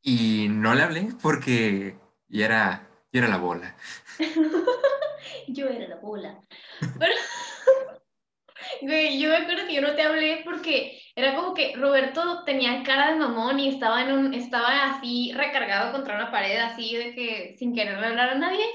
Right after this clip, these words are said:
Speaker 2: como normalmente se pone, pero peor. Y yo era así como de que toda chiquita, o sea, estaba chaparrita en ese
Speaker 1: Más.
Speaker 2: entonces. Cállate, no estoy chaparra. Ok, no estoy chaparra, quiero decir que mido como unos sesenta y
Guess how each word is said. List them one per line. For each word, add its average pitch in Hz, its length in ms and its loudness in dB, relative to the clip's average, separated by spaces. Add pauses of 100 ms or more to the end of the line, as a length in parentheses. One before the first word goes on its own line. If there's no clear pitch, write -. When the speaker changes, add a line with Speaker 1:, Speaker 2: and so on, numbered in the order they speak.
(440)
Speaker 2:
como 226 240 -2
normalmente 240 680 -2
se 208 120 -4
pone, 294 400 -4
pero 196 680 -4
peor. 226 500 0 (380)
Y 277 220 0
yo 320 120 2
era 349 260 4
así 330 100 -4
como 349 260 -6
de 349 160 -2
que 262 380 0
toda 262 220 0
chiquita, 240 680 -4
o 226 60 -2
sea, 226 400 -6
estaba 220 280 -8
chaparrita 240 880 -6
en 220 80 -6
ese 220 120 -8
Speaker 1:
Más. 214 580 0
Speaker 2:
entonces. 143 180 -6 (600)
Cállate, 185 680 -6
no 196 80 -6
estoy 254 360 -2
chaparra. 277 680 0
Ok, 302 100 -2 (400)
no 254 120 -2
estoy 330 200 -4
chaparra, 320 380 -4
quiero 294 180 -2
decir 285 200 -6
que 285 80 -10
mido 311 220 -2
como 262 240 -4
unos 254 260 -4
sesenta 214 360 -8
y 180 480 -14